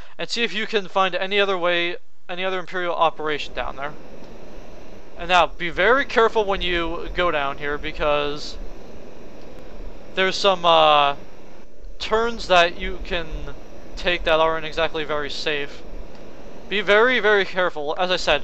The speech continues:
five, five lives is not that many, and you need,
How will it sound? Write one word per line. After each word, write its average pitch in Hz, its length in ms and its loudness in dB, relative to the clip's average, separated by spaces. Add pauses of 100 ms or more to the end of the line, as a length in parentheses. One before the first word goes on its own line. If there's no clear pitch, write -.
(200)
five, 190 400 8 (840)
five 196 260 6
lives 170 380 4
is 147 140 -4
not 165 180 2
that 151 180 0
many, 143 360 -4 (600)
and 156 140 -6
you 180 60 -2
need, 196 200 -2